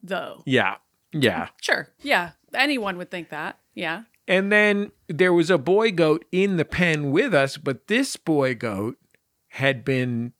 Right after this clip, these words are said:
Speaker 2: fixed. So this boy goat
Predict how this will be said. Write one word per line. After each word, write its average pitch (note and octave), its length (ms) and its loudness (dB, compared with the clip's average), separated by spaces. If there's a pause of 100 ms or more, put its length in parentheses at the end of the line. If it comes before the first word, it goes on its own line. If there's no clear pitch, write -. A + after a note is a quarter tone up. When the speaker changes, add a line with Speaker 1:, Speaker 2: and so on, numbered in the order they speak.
(580)
Speaker 2:
fixed. - 560 -2 (1080)
So D#3+ 260 2
this F3+ 540 0
boy D3 340 4
goat B2+ 640 -4